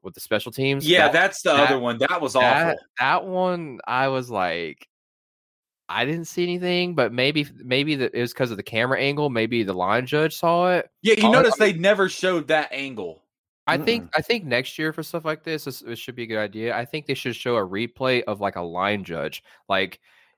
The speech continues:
Speaker 1: they, they show, like, you know, it, it, well, especially,
Speaker 3: Like,
Speaker 1: like,
Speaker 3: put a
Speaker 1: in soccer.
Speaker 3: GoPro on 'em?
Speaker 1: Well, like, it, they show, like, on the line, it, 'cause, like, in soccer, like, they'll have, like, they'll, they'll always pan, but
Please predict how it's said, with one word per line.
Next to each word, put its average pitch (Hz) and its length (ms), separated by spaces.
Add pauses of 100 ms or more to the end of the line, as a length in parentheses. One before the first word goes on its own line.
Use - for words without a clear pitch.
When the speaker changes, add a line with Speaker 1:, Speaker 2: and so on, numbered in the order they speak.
(340)
Speaker 1:
they, 117 140
they 131 160
show, 156 320
like, 127 200
you 123 120
know, 117 220
it, 107 280
it, 123 180
well, 127 200
especially, 127 420
Speaker 3:
Like, 113 120
Speaker 1:
like, 135 60
Speaker 3:
put - 20
a 107 40
Speaker 1:
in 92 80
soccer. 110 300
Speaker 3:
GoPro 120 180
on 120 200
'em? 127 220 (520)
Speaker 1:
Well, 160 180
like, 151 240
it, 139 260
they 151 120
show, 190 200
like, 165 220
on 143 80
the 123 80
line, 120 240
it, 127 180
'cause, 143 140
like, 160 140
in 127 60
soccer, 185 440
like, 120 220
they'll 127 120
have, 131 280
like, 117 220
they'll, 117 260
they'll 120 100
always 123 320
pan, 151 320
but 110 200